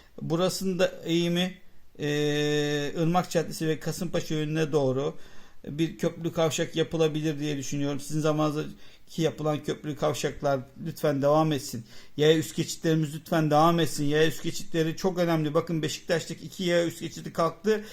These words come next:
Beşiktaş trafiği alt üst oldu. Deniz Müzesi'nin önündeki üst geçit özellikle orada lütfen, Beşiktaş'ta tekrar söylüyorum,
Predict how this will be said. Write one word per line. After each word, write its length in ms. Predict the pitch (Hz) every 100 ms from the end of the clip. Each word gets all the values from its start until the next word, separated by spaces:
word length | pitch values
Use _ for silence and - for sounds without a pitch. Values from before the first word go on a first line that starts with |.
| - -
Beşiktaş 460 | 151 147 185 185 -
trafiği 440 | - 175 190 196 -
alt 320 | 165 160 -
üst 200 | 202 -
oldu. 380 | 160 131 127 120
Deniz 220 | 165 175
Müzesi'nin 420 | 165 165 - 175
önündeki 420 | 175 170 160 -
üst 200 | 165 160
geçit 420 | 165 160 170 - - - - - - - - - - -
özellikle 760 | 156 156 170 175 - 175 151 - - - 160
orada 320 | 170 170 170
lütfen, 640 | 165 175 - 185 170 - -
Beşiktaş'ta 580 | 151 - - 160 - 156
tekrar 320 | 165 175 170
söylüyorum, 540 | 170 170 156 151 127